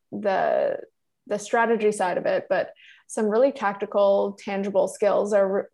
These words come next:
are required nowadays for anybody who's looking for a marketing career. So I think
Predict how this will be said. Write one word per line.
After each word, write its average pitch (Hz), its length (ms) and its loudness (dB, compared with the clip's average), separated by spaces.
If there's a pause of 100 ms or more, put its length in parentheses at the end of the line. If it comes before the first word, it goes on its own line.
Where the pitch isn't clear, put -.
(100)
are 190 180 2
required 190 480 2
nowadays 180 500 0
for 196 140 0
anybody 196 420 -2
who's 208 160 -8
looking 208 220 -8
for 220 100 -8
a 110 80 -6
marketing - 360 -10
career. - 320 -2
So - 320 -4 (280)
I 214 120 -2
think 220 420 -4